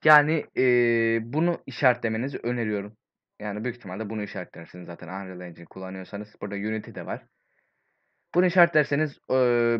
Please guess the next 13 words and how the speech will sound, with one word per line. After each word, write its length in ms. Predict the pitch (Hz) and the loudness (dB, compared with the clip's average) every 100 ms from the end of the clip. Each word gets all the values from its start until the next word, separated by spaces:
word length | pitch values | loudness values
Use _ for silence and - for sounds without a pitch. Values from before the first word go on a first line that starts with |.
| 123 | -2
bizim 340 | 147 165 131 | 0 0 0
robota 560 | 135 127 135 160 147 - _ - | 0 0 0 2 0 -2 _ -2
uyarlayabiliyorsunuz 1000 | 123 131 127 127 117 113 117 - 92 - | 6 8 8 6 4 0 -2 -4 -12 -10
her 220 | 95 92 | -6 -6
şeyi. 200 | - 90 | -6 -8
Yani 200 | 90 92 | -6 -8
indirdiğiniz 460 | 98 123 123 117 120 | -6 -4 -2 -4 -2
her 100 | 127 | -2
animasyonu 500 | 110 101 98 117 101 | -2 -6 -6 -8 -8
u-, 60 | - | -8
uyarlayabiliyorsunuz. 840 | 110 110 110 107 98 101 87 120 135 | -2 0 0 -2 -4 -6 -6 -8 -8
Fakat, 440 | - 117 120 120 - _ _ _ _ _ - | -4 -2 -2 -4 -16 _ _ _ _ _ -8
e, 280 | 98 98 | -4 -4